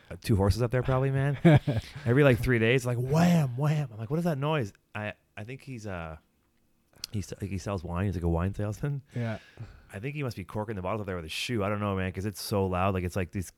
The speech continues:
Speaker 1: anyway. Yeah. I don't think it's much <laughs> better in this building, that's for sure.
Speaker 2: So, um,
Speaker 1: Yeah.
Speaker 2: hey, congrats on, um, a successful,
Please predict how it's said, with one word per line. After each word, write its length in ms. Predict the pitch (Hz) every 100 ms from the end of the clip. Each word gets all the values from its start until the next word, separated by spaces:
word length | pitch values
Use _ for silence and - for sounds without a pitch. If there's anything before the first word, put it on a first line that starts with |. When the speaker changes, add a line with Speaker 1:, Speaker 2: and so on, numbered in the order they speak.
| -
Speaker 1:
anyway. 360 | 95 90 85 80 - _ _ -
Yeah. 220 | 92 85 - - -
I 60 | 110
don't 120 | 117
think 120 | 113
it's 100 | 107
much 140 | 110 -
<laughs> 0 |
better 300 | - - 101 -
in 80 | 104
this 160 | - -
building, 400 | - - - 107 -
that's 180 | 95
for 140 | - 110
sure. 260 | - 98 - - - - - - _ _ _
Speaker 2:
So, 420 | - - 143 147
um, 460 | 147 143 139 135 -
Speaker 1:
Yeah. 220 | 98 85 - - - - _ _ _ _ -
Speaker 2:
hey, 340 | 160 160 143 123
congrats 560 | - 131 135 139 - -
on, 480 | 131 123 123 123
um, 840 | 120 117 117 117 110 113 110 110 - _ _ _ _ _ _ _ - - -
a 120 | -
successful, 1120 | 104 - - - 123 117 - - 113 110 107